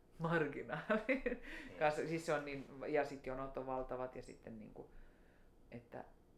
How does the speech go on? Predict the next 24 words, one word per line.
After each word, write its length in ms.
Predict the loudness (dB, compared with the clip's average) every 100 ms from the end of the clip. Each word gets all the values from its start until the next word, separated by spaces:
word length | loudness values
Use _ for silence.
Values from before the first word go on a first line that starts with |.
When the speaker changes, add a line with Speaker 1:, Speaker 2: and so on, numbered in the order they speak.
| -20 -20 -14 -6
Speaker 1:
vain 240 | -4 -4 -8
C 100 | -2 -2 0
D, 200 | -4 -4
se 100 | -4
oli 120 | -2
ajatus, 480 | 0 -2 -4 -12 -12
että 320 | -12 -10 -10 -12 -12
se 60 | -10
on 140 | -10
niinku 280 | -12 -12 -14
ennen 180 | -10 -8
kaikkea, 420 | -8 -8 -6 -6
että 240 | -6 -8 -8
on 180 | -8 -10
se 160 | -14 -14 -16 -18
niinku 180 | -16 -18 -20 -20 -14
promo-homma. 1000 | -8 -6 -4 -4 -8 -10 -10 -8 -8 -10 -12 -20 -20 -20 -20 -20 -20 -20 -20 -20 -20 -20 -20 -20 -20 _
Pitää 280 | -6 -2 0
olla 200 | 0 -2
niinku 220 | -4 -6
joku 360 | -4 -4 -6
painettu, 600 | -2 0 0 -2 -8 -8 -4
varsinkin 460 | -6 -6 -10 -10 -8
noissa, 320 | -8 -8